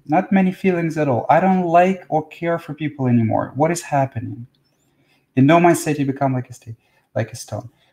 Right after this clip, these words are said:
Well, yes. Yes. Yes. You do kinda become like a stone. So that's also what, what, what Osho meant when he said,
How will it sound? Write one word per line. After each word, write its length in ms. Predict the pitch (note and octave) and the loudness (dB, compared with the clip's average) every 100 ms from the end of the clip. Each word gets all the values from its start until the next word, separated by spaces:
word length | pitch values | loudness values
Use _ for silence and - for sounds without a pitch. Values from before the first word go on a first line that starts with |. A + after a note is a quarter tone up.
| _ - | _ -8
Well, 340 | C#3 C#3 - _ _ _ | -6 -6 -10 _ _ _
yes. 720 | A2+ G2 F#2+ - - - - _ _ _ _ _ _ _ _ _ _ _ _ _ - - _ _ _ | -16 -14 -16 -18 -20 -20 -20 _ _ _ _ _ _ _ _ _ _ _ _ _ -14 -14 _ _ _
Yes. 680 | F#2+ F#2+ G#2+ _ - - _ _ _ _ _ _ _ _ _ | -18 -18 -20 _ -20 -20 _ _ _ _ _ _ _ _ _
Yes. 400 | G2 F#2 G2+ _ _ | -16 -16 -20 _ _
You 280 | C3 G#2+ G#2+ - | -12 -10 -10 -10
do 440 | - C3 C3+ C#3 C#3 - | -4 -2 -2 -6 -12 -10
kinda 420 | A2 A2 A2+ A2 | -6 -4 -6 -8
become 680 | G#2+ G#2 - G#2 G#2 G#2 G#2 | -12 -16 -12 -10 -8 -10 -10
like 340 | G#2 G#2+ A2 | -14 -16 -18
a 40 | A2+ | -18
stone. 560 | - - A2 G#2+ A2 - _ _ _ _ _ _ _ _ _ _ _ _ _ - | -18 -16 -16 -14 -16 -20 _ _ _ _ _ _ _ _ _ _ _ _ _ -20
So 140 | - A2+ | -6 0
that's 300 | B2 B2+ C3 | 0 0 -2
also 280 | C3 - | -4 -4
what, 320 | A#2 A2 A2 - | -4 -2 -6 -6
what, 400 | A2+ G2+ - - | -4 -4 -8 -8
what 260 | G#2 G2 A2 | -8 -6 -6
Osho 280 | A2 - G2 | -6 -4 -6
meant 380 | F2+ F2+ - - _ _ _ _ _ _ | -6 -10 -14 -20 _ _ _ _ _ _
when 200 | G2 G2 | -10 -8
he 80 | F#2+ | -8
said, 500 | - - G2 G2 - | -10 -8 -8 -8 -12